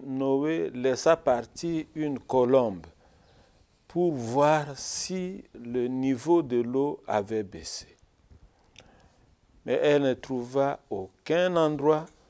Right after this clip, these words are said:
où se percher, car l'eau couvrait encore toute la terre. Elle revint donc à l'arche auprès de Noé. Celui-ci tendit la main, prit la colombe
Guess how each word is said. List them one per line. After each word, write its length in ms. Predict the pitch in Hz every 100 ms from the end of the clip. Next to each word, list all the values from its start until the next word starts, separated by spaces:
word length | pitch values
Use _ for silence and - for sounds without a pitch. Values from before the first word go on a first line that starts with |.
| _ _ -
où 180 | 139 143
se 160 | -
percher, 680 | 110 - 98 - - 123 156 _ _ _ _ _ _ -
car 380 | 147 143 143 127 107
l'eau 560 | 101 110 127 135 139 _ _ _ _ _
couvrait 680 | - 101 101 - 113 120 113
encore 560 | - 95 95 - 120 113 - _
toute 320 | 143 147 -
la 240 | 95 85 76
terre. 460 | _ 80 69 - _ _ _ _ _ _ -
Elle 280 | 131 123 113
revint 260 | 117 123 139
donc 340 | 135 143 135
à 420 | 127 120 117 113 117
l'arche 560 | 135 160 - - - _ _ _ _ _ _ -
auprès 440 | 80 76 120 117
de 140 | 98 95
Noé. 300 | 85 85 82 - - _ _ _ _ _ _
Celui-ci 800 | - 120 123 139 131 - 160 156 -
tendit 400 | 131 123 127 131
la 180 | 113 113
main, 280 | 131 165 196 _ - _ _ _ _ _ - - -
prit 240 | 127 143
la 180 | 147 127
colombe 560 | - 139 139 160 160